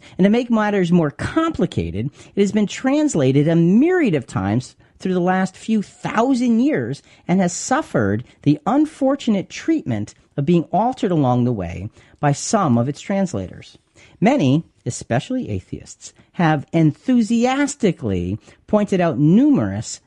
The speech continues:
glaring contradictions in its pages. So, folks, coming up in today's podcast, let's be honest. No one wants to be told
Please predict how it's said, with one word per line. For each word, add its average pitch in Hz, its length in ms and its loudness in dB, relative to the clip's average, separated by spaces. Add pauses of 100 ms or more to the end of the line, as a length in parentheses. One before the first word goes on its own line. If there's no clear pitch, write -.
(140)
glaring 190 580 0
contradictions 123 1040 -4 (320)
in 139 200 2
its 117 300 -6
pages. 110 640 -4 (320)
So, 196 120 -2
folks, 196 260 0
coming 196 260 0
up 180 120 0
in 170 80 4
today's 165 320 0
podcast, - 840 -4 (400)
let's 196 220 0
be 131 160 2
honest. 104 440 -4
No 156 280 4
one 262 260 2
wants 185 360 0
to 165 100 -2
be 151 160 0
told 101 520 -2